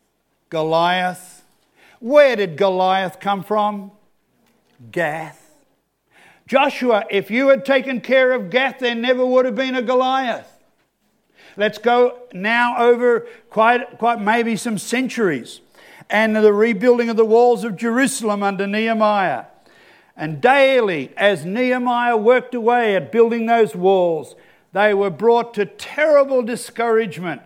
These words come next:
by the opposition that they got from some people outside the walls. Do you know who they were? The men of Ashdod. The men of Ashdod.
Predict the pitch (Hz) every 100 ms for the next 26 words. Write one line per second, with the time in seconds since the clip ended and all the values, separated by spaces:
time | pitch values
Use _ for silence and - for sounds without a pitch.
0 | _ _ _ _ _ 196 214 202 220 240
1 | 247 226 156 240 - 214 208 214 208 165
2 | 214 214 - 196 180 185 - 214 208 196
3 | 196 190 - 185 165 165 156 160 135 -
4 | 240 330 320 277 285 277 269 302 311 311
5 | 285 - _ _ _ - 285 247 254 302
6 | 294 294 311 311 - - 269 240 190 -
7 | - _ _ _ _ _ _ 262 262 302
8 | 320 311 302 302 254 - 262 220 170